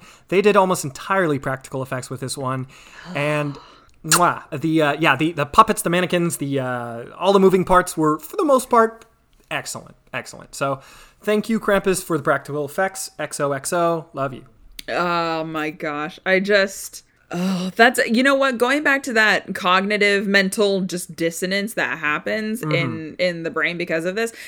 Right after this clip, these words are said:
Speaker 2: this was another one of those moments, is you have this creepy factor with this Jack in the Box of, one, it's about the size of you.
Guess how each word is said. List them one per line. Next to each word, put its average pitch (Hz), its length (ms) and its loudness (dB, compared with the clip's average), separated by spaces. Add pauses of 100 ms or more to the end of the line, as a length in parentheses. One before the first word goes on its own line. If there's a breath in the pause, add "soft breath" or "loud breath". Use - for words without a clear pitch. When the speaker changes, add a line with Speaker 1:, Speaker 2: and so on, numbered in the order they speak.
(100)
Speaker 2:
this 220 160 6
was 254 160 -2
another 202 280 0
one 180 140 -2
of 170 60 -2
those 165 220 -2
moments, 170 340 -6
is 170 140 -8
you 190 140 0
have 240 240 2
this 226 160 0
creepy 202 300 -4
factor 190 360 -2
with 170 160 -6
this 175 160 -8
Jack 190 280 0
in 220 80 -4
the 233 80 -2
Box 262 320 -4
of, 180 180 -4
one, 214 420 0 (280 loud breath)
it's 247 200 0
about 285 240 2
the 254 80 -2
size 196 360 2
of 156 120 -10
you. 139 560 -2